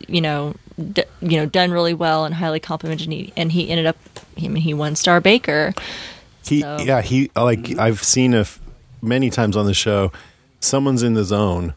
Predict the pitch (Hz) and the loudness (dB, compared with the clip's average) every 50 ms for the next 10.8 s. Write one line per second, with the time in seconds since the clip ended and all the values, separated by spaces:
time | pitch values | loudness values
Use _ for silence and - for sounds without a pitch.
0 | _ - 107 104 107 107 107 107 107 104 110 117 110 107 110 104 101 - - 107 | _ -2 0 0 2 2 2 2 2 2 2 2 2 2 0 0 0 0 0 0
1 | 101 95 - - 98 95 - - - - - 101 92 85 107 101 95 98 95 95 | 0 0 0 0 0 0 0 0 0 0 -2 -2 0 0 0 2 2 2 2 2
2 | 98 92 - 101 92 - 107 104 107 113 120 123 - - 110 104 98 98 92 92 | 0 0 -2 -2 0 0 0 0 2 2 0 0 0 0 0 2 2 2 2 2
3 | 101 98 - - 98 95 90 95 95 87 - - 98 95 98 98 95 92 - 98 | 0 0 0 0 0 0 0 0 0 0 0 2 2 2 2 2 2 0 0 2
4 | 95 95 92 90 - - - - 92 90 90 - - 98 95 95 92 - - 101 | 2 2 2 0 -2 -2 -2 0 0 0 0 0 0 2 2 2 2 0 0 0
5 | 92 85 92 90 - - - - - - - 101 113 107 98 92 - - - - | 0 0 -2 -2 -2 -4 -6 -8 -10 -4 -2 0 0 2 2 2 0 0 0 0
6 | 110 120 110 - 92 - 92 90 90 90 85 98 87 90 - - 101 92 87 - | 0 0 0 0 0 0 0 0 0 0 0 0 0 0 0 0 0 0 0 0
7 | - 98 104 117 131 110 92 87 85 - - - - - - _ _ _ _ - | 0 0 2 2 2 0 0 -2 -6 -10 -12 -16 -18 -20 -20 _ _ _ _ -4
8 | - - 87 92 95 - - 101 98 85 101 107 - 98 95 92 92 98 98 90 | -2 0 2 2 0 0 0 -2 0 0 0 -2 0 0 0 0 2 0 0 0
9 | 101 90 98 95 95 80 87 98 90 - 123 113 95 90 98 85 - 87 80 - | 0 0 0 0 0 0 0 0 0 0 0 0 0 0 0 0 0 -2 -2 0
10 | 90 90 90 - - 92 90 92 - - 143 170 156 - - - | 0 0 0 0 0 0 0 0 0 0 0 0 0 -2 -2 -2